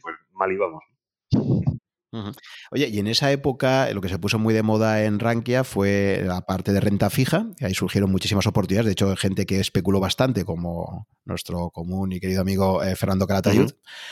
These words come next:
Speaker 2: eh, al que le entrevisté en un podcast anterior. Eh, y, por ejemplo, Fernando siempre ha contado, y bueno, lo explico en mi podcast, pues que él básicamente multiplicó por diez su, su inversión especulando con renta fija, gracias a lo que aprendió.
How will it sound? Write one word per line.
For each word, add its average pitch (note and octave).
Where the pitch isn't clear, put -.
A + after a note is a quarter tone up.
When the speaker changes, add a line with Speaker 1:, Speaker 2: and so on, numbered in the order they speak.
Speaker 2:
eh, F#2+
al F#2+
que -
le F#2+
entrevisté F2+
en F#2+
un F#2+
podcast F#2
anterior. G#2+
Eh, F#2
y, F2
por -
ejemplo, F2+
Fernando F2+
siempre F2
ha F2+
contado, F#2
y G#2+
bueno, F2
lo E2+
explico F2
en F2
mi F2+
podcast, F#2
pues -
que E2+
él E2
básicamente F2+
multiplicó F2+
por F#2+
diez G2+
su, G2+
su F2
inversión F2+
especulando F2+
con F#2+
renta F#2
fija, A2
gracias F#2
a F#2+
lo F#2
que -
aprendió. F#2